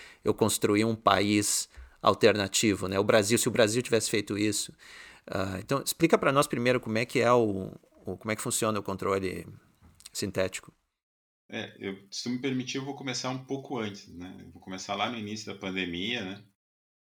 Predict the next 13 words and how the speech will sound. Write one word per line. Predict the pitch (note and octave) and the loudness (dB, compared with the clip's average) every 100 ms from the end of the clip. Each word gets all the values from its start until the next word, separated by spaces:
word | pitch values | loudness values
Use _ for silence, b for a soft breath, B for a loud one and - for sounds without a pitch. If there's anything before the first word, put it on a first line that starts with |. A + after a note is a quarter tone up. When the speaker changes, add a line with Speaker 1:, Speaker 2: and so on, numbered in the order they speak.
| _ | _
Speaker 2:
Em | F#2+ F2 | -14 -14
que | - G2+ F#2+ F#2+ F#2 F2+ - | -10 -4 -2 0 -2 -2 -4
as | D#2+ | -4
primeiras | - G#2 G#2+ C#3+ C3 | -2 -2 2 0 0
ideias | A#2 F#2 F#2 A#2+ A#2+ F2+ | -4 -4 0 0 0 -4
de | F#2+ | -6
desenho | F2 E2+ F#2 G#2+ | -6 -4 -4 -4
contrafactual | G#2 F#2+ F2+ F#2 E2 - E2 F#2 A2 | -6 -10 -6 -6 -6 -2 2 2 2
eram | A2+ B2+ | 0 0
modelos | B2+ G#2 A2 A2+ | -2 -2 -4 -6
de | - | -8
simulação, | - B2 B2+ D#3 - A2+ F#2 | -8 -8 -8 -10 -10 -10 -12
né? | E2+ F2+ | -16 -20